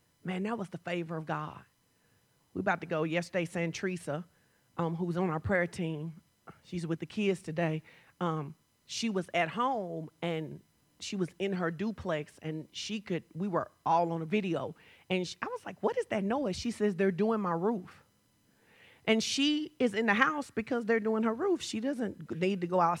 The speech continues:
She know what they doing. Well, when she gets ready to go outside, they have put a, um, the dumpster so she cannot get out her driveway. So she asked them to move the drive, the dumpster, and they told her no.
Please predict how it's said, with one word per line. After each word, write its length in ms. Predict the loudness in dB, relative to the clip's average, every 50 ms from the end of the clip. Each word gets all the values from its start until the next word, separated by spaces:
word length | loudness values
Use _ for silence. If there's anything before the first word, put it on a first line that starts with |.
| -6 -10
She 220 | -8 -4 0 4
know 140 | 6 8 8
what 180 | 8 8 6 4
they 100 | 4 2
doing. 460 | 6 4 4 4 4 -2 -2 -2 2
Well, 120 | 4 6 8
when 120 | 8 6
she 160 | 6 4 0
gets 220 | 0 0 -2 0 2
ready 240 | 2 2 2 2 -2
to 80 | -2
go 200 | 2 2 4 4
outside, 760 | 4 4 2 2 0 4 4 4 4 4 4 2 2 2 0 -2 -8 -18 -20 -20 -20 -14 0 6
they 220 | 8 8 8 8
have 240 | 6 4 2 2 2
put 320 | 2 4 6 6 4 4 2 2
a, 260 | 4 4 2 0 0 -2
um, 380 | -2 -2 -2 -2 -4 -6 -6 -10 _ _ _ 0
the 80 | 2 2
dumpster 880 | 4 6 8 8 10 8 6 4 0 -14 -6 0 2 4 4 4 0 -4 _ _ _ _ _ _ _
so 220 | -2 2 4 4 4
she 200 | 2 0 -4 -4
cannot 440 | -2 0 2 4 4 4 4 2
get 140 | 2 4 6
out 180 | 6 6 6 6
her 100 | 4 2
driveway. 640 | 2 2 2 2 0 -2 -2 -2 -2 -2 -4 -8 _ _ _ _ _ _ _ _ _ _ _ _ _ _ _ _ _ _ _ _ _ -20 -20 -20 _ -16
So 580 | 0 6 10 10 10 10 10 6 4 2 -2 -8
she 320 | -8 -4 2 2 2 6 10
asked 360 | 12 12 12 12 8 2 0 0
them 180 | 2 2 4
to 60 | 4
move 240 | 4 4 4 4 2
the 60 | 0
drive, 420 | 0 4 6 6 8 8 6 4 0 -2 -4 0
the 120 | 0 2
dumpster, 460 | 4 4 2 2 0 -2 -6 -6 -4 -4
and 120 | -2 -2 -2
they 100 | -2 -2
told 280 | -2 -2 -2 0 0
her 100 | 0 0
no. 340 | 0 0 -2 -2 -4 -6 -8